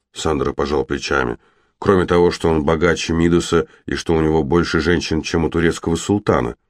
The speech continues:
Примечание. Мидас в греческой мифологии царь Фригии, мог прикосновением обращать любой предмет в золото.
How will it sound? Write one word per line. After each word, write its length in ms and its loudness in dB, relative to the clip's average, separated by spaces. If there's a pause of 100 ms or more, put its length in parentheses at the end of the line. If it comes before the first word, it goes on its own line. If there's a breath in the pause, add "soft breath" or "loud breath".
(760)
Примечание. 720 0 (240)
Мидас 460 2
в 120 -6
греческой 480 0
мифологии 520 2
царь 260 0
Фригии, 640 -6 (320 loud breath)
мог 240 2
прикосновением 800 2
обращать 520 0
любой 280 0
предмет 440 -2
в 80 -8
золото. 520 -4